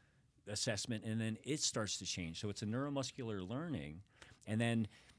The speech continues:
in addition to the, the table work, we teach exercises that can help, that are functional. You can build right into your day to keep those, uh, muscular changes, um, you know, in play, or to continue to elicit similar muscular responses,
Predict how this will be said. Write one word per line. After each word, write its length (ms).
in 160
addition 400
to 460
the, 180
the 180
table 460
work, 300
we 140
teach 280
exercises 840
that 120
can 120
help, 400
that 100
are 80
functional. 460
You 100
can 140
build 200
right 280
into 180
your 220
day 320
to 140
keep 520
those, 400
uh, 320
muscular 460
changes, 840
um, 560
you 80
know, 180
in 160
play, 420
or 140
to 160
continue 400
to 220
elicit 500
similar 400
muscular 480
responses, 880